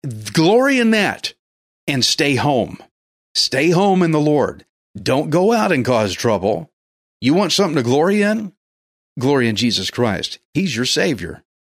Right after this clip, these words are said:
Father, forgive us. We have all sinned. Father, thank you for giving us a way out. Father, as the prophet did, so you have sent us a message to repent.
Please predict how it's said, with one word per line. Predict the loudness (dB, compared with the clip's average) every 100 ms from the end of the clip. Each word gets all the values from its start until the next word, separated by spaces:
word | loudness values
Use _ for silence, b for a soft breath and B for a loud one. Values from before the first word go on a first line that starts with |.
| _ _
Father, | -2 0 0
forgive | -2 0 0
us. | 0 -2
We | 0 0
have | 2
all | 0 2
sinned. | 0 0 2 0 -2 -8 _ _ _ _ -2
Father, | 2 2
thank | 2 0 0
you | -2
for | 0
giving | 0 0 0
us | 0
a | 0
way | 2 2
out. | 2 0 -4 -8 _ _ _ _ _ _
Father, | 0 2 0 0
as | 0 0 0 -2
the | -2 -4
prophet | 0 0 0 -2
did, | 0 2 0 -2 -8 -4
so | 2 2 2 0 -2
you | 0 2
have | 2 0
sent | -2 0
us | -2 0
a | 0
message | 0 0 -4 -4
to | -2
repent. | -2 -2 -2 -4 -6